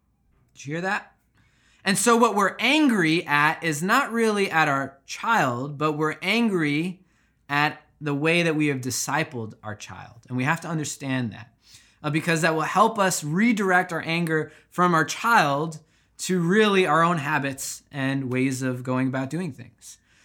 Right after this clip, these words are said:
Uh, I have noticed so often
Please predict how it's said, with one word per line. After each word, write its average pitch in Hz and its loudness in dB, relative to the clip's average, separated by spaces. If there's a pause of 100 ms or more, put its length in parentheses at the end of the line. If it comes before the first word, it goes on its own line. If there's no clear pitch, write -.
(200)
Uh, 151 2
I 170 4
have 185 -2
noticed 180 -2
so 240 4
often - -2